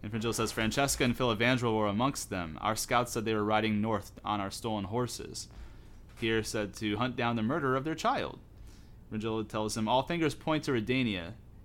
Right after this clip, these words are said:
If she had told me, I could have offered support, troops, access to her army, whatever she needed as long," and Cahir finishes it, "as long as she came back." And Fringilla says, "Yes."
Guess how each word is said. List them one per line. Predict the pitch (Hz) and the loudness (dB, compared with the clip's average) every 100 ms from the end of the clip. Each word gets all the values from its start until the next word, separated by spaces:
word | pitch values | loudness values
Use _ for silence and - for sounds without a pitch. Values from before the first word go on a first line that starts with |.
| - | -8
If | |
she | 107 147 | -2 0
had | 127 | 0
told | - 175 147 | 2 0 2
me, | 113 | 2
I | 107 | 0
could | 131 | 0
have | 120 | -2
offered | - 131 - 117 | 4 2 2 -8
support, | - - - - 156 123 - - - - | -8 -8 -10 -4 0 0 -2 -14 -18 -14
troops, | - - 147 - - - | -8 2 2 2 -6 -4
access | 123 135 - 139 | 2 2 0 -4
to | - | -2
her | 135 - | 0 2
army, | 127 113 | 2 2
whatever | 113 135 | 0 0
she | 135 - | -2 0
needed | 127 135 123 | 0 2 0
as | 104 101 | 0 -2
long," | 110 120 117 110 110 - - - | 0 2 2 0 -4 -14 -16 -14
and | - | -2
Cahir | 113 107 107 - - | 0 2 -2 -10 -6
finishes | 117 110 107 104 | -4 -2 -2 -2
it, | |
"as | 104 | -2
long | 113 113 | 0 0
as | 104 | 0
she | 120 | -2
came | 110 95 87 | -2 -4 0
back." | 104 110 76 - - - - - - | 2 4 2 -6 -20 -20 -20 -20 -10
And | 107 | -4
Fringilla | 120 104 101 | -2 0 0
says, | 101 104 | 0 -2
"Yes." | 175 117 - - | 2 2 0 -6